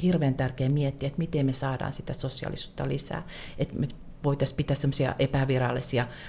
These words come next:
kahvitaukoja, mut sekin on sit tärkeää, että siellä myös varmistettaisiin, että jokainen saisi sitten myös puheenvuoron, että olisi vaikka joku tämmönen fiiliskierros.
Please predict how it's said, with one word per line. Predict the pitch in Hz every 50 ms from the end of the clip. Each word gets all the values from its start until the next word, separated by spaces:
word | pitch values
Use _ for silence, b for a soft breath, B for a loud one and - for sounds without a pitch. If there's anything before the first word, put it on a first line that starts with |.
| B -
kahvitaukoja, | - 139 127 - - 143 139 - 139 131 135 135 135 143 139 139 135 135 B B B B
mut | - 139 -
sekin | - 165 156 - 156
on | 143
sit | - 147 - -
tärkeää, | - 165 160 160 - 139 135
että | 139 131 -
siellä | - 147 143
myös | 143 139 139 - -
varmistettaisiin, | - 190 180 170 143 135 - - 139 - 139 139 - -
että | - - 185
jokainen | 175 175 175 151 139 135 131 127 123
saisi | - - 131 127 123 123 - -
sitten | - 131 - - 123 127
myös | 131 127 123 -
puheenvuoron, | - - 175 175 143 135 123 123 123 127 127 - 131
että | 135 135 -
olisi | 156 170 - -
vaikka | - - - 170
joku | 160 -
tämmönen | - 135 139 139 135 139
fiiliskierros. | - - 143 123 120 - - - - - - - - - 76 82 - - 170 175 - - -